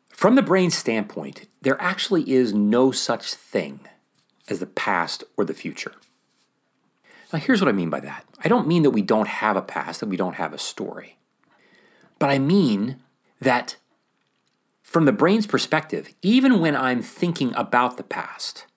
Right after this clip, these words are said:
or imagining the future, all of that activity that gives me the sense that I am sitting two weeks ago on a dock on a lake in New York,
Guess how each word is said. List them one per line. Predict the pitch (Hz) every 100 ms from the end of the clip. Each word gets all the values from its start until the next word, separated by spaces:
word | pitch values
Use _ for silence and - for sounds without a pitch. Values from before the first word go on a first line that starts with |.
| _ _ _ _
or | - 117
imagining | 107 131 127 95 85
the |
future, | 78 - 92 - 87 - _ _ _ - - - _
all | 135 220
of | 254
that | 196 185
activity | 170 151 - - 135 90
that | 85
gives | 131 160
me | 143
the | 120 107
sense | - - 135 90 73 - - -
that |
I | 104 101
am | 92 85 - - - -
sitting | - - 135 90
two | - - 160
weeks | 135 139 -
ago | 101 95 90
on | 92 87
a |
dock | 80 80 127 117 82 - -
on | 101
a | 80
lake | 78 98 - - - _ -
in | 104
New | 82
York, | 76 92 76 71 - -